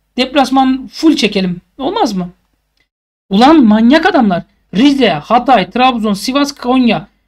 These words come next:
Fenerbahçe beşte beş yaparsa zaten matematiksel olarak şampiyon değil mi? Ya bu deplasmanlarda Fenerbahçe oynadığı müddetçe zaten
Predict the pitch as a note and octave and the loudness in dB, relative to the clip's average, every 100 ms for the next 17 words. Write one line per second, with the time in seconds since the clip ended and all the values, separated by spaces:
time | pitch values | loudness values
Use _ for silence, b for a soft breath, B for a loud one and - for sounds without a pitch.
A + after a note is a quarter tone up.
0 | _ F#3+ A#3+ C#4+ C#4 B3 G#3+ A3 A3+ C4+ | _ -2 0 2 0 0 0 0 0 0
1 | C#4 C4+ B3+ A3+ G3+ A#3+ F4 F#4+ E4 D4+ | 0 0 -2 -2 0 -2 0 2 2 2
2 | C4+ C4+ C#4 B3+ B3 A3+ B3 B3 B3 B3+ | 0 0 0 0 0 2 2 2 2 4
3 | D#4+ G#3 D#3+ - _ _ _ _ _ _ | 4 2 -2 -10 _ _ _ _ _ _
4 | _ _ _ _ _ _ _ _ _ - | _ _ _ _ _ _ _ _ _ -6
5 | G#3 F4+ F4+ F4+ C#4+ C#4 C#4 B3+ A#3+ B3 | 0 2 2 2 0 2 2 2 0 0
6 | C#4 D#4+ C4+ B3 A#3 - A3 A3+ C4 C4 | 0 0 0 -2 -4 -4 -2 0 0 0
7 | C#4 B3 - F#3 - F#3+ A#3+ B3+ - | 0 -2 -4 -8 -4 0 0 -2 -6